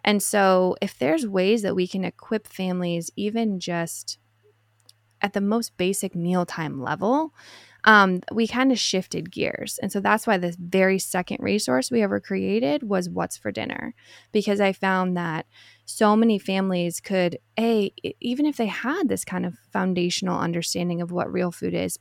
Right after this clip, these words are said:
putting it all together at that final culminating meal at the end of the day and sitting down and having that with everyone's schedules just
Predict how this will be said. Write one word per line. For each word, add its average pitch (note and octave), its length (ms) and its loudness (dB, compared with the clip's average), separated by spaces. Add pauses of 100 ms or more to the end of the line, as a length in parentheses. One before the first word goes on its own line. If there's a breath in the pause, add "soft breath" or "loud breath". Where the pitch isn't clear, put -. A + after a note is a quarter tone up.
(100)
putting C4 340 2
it A#3 100 2
all F#3+ 200 -2
together F#3 400 -4
at - 140 -4
that F3 260 -2
final G3 420 -2
culminating F3+ 640 -2
meal F#3+ 200 -2
at F3+ 100 -4
the - 120 -14
end F#3 100 -4
of F3+ 100 -8
the F3 80 -8
day F3+ 380 0
and F3 120 -2
sitting F#3 280 -4
down F3 300 -2
and E3+ 100 -8
having F#3+ 320 -4
that E3+ 160 -4
with F3+ 120 -12
everyone's G3+ 400 -4
schedules G3 460 -2
just F#3 220 -6